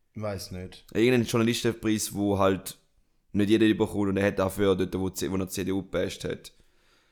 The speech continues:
Speaker 2: hat er eine Art
Speaker 1: Ja.
Speaker 2: bekommen. Also einer, wo eine Art weiss, wie jetzt Journalismus funktioniert, wo einer, wo Zeit u-, also investiert für so Sachen.
Speaker 1: Mhm.
Speaker 2: Der, dann gibt's auch viele Süddeutsche, hat noch Zeitung rausgehauen, oder halt Bericht rausgehauen. Dann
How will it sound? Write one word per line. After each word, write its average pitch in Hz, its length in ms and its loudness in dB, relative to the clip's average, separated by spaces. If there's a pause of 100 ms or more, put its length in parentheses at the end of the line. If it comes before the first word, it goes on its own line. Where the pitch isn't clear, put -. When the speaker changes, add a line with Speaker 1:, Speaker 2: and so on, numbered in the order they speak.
(140)
Speaker 2:
hat 101 200 -4
er 101 80 2
eine 95 120 2
Art 95 140 -2
Speaker 1:
Ja. 95 160 4
Speaker 2:
bekommen. 98 240 -2
Also 92 140 -2
einer, 110 360 4
wo 104 100 2
eine 104 120 2
Art 98 200 -2
weiss, 104 400 2
wie 101 100 -4
jetzt 98 160 -6
Journalismus 101 520 -4
funktioniert, 95 720 -6
wo 98 140 2
einer, 95 320 0
wo 95 160 -4
Zeit - 340 -6
u-, 107 220 -6
also 95 180 -2
investiert 95 640 -4
für 85 120 -12
so 90 80 -8
Sachen. - 460 -8 (380)
Speaker 1:
Mhm. 113 400 -20 (100)
Speaker 2:
Der, 120 380 4
dann 113 360 0
gibt's 110 200 -6
auch 107 80 -2
viele 117 160 0
Süddeutsche, 147 640 -4
hat 139 160 -6
noch 131 200 0
Zeitung 127 260 -6
rausgehauen, 117 500 -2
oder 107 140 2
halt 110 180 0
Bericht 117 300 -2
rausgehauen. 117 580 0 (480)
Dann 101 220 0